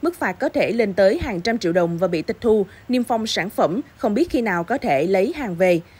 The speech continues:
Nên tạm thời các tiệm vàng đối phó bằng cách tạm đóng cửa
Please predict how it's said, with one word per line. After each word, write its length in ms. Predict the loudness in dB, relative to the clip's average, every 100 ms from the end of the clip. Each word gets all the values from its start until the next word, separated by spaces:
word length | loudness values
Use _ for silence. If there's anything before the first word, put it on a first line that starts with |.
| -10
Nên 260 | 0 2 2
tạm 180 | -2 -2
thời 260 | 0 0
các 220 | 0 -4 -2
tiệm 160 | -2
vàng 280 | 0 -2 0
đối 120 | -2
phó 300 | -2 -4 -2
bằng 180 | -2 -4
cách 300 | -6 -8 _
tạm 200 | -2 0
đóng 140 | -2 0
cửa 300 | 0 2 0